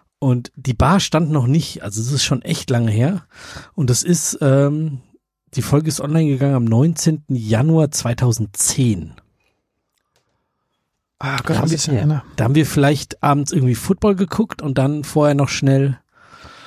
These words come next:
Speaker 1: ähm, Sneakpot aufgenommen.
Speaker 2: Fantastisch.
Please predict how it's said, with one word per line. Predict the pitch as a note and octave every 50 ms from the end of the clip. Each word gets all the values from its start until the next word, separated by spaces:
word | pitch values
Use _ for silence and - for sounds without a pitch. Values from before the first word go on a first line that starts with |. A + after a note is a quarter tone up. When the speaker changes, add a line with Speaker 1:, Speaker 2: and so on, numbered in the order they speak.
| - _ _ _ -
Speaker 1:
ähm, | D3+ C#3 B2 B2+ B2+ B2+ C3 - -
Sneakpot | - - - F3 E3+ - C3 -
aufgenommen. | - A2 G#2+ - - A#2 A2+ A2+ A#2 D3 F3 G3 - - - - - - - - _ _ _ _ _ _ _ _ _ _ _ _ _ _ _ _ _ _ _ _ _ _ _ _ _ _ _ _ _ _ _ _ _ _ _ _ _ _ _ _ _ _ _ _
Speaker 2:
Fantastisch. | _ - D#3 - - A#2 - - - C3 - - _